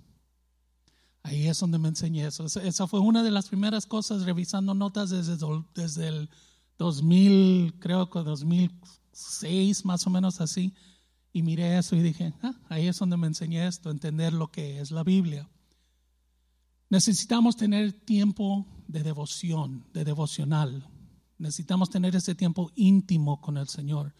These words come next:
Necesitamos entender quién es el Padre, el Hijo y el Espíritu Santo. Así, teniendo esa relación,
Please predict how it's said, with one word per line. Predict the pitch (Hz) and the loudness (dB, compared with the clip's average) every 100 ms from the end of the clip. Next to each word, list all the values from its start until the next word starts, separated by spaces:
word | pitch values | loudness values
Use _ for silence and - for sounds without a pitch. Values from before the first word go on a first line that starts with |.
| _ _ _ _ _ _ _ _ | _ _ _ _ _ _ _ _
Necesitamos | 175 143 151 160 185 175 180 | -2 -2 0 0 4 4 4
entender | 175 165 160 156 165 175 151 151 - - - - | 2 2 0 2 2 2 0 -4 -8 -18 -20 -4
quién | 170 160 | 0 2
es | 151 147 - - _ _ _ | 0 -2 -6 -14 _ _ _
el | 151 131 | -14 -4
Padre, | 156 175 190 202 - - _ | 0 2 2 0 -6 -20 _
el | 143 156 | -8 2
Hijo | 180 180 196 190 - | 2 2 -2 -2 -6
y | 151 | -8
el | 139 | -8
Espíritu | - 131 139 143 156 | -10 -14 -14 -8 -6
Santo. | - 196 180 180 160 _ _ _ _ _ _ _ _ _ _ 339 | -4 -2 -4 -6 -20 _ _ _ _ _ _ _ _ _ _ -8
Así, | 185 - - 202 190 170 165 156 - - - _ _ | -6 -4 2 4 4 4 0 -4 -20 -20 -20 _ _
teniendo | 160 165 180 | 0 2 4
esa | 175 196 | 2 0
relación, | 175 165 160 - 220 220 165 160 | -2 -2 -4 -2 0 2 2 -2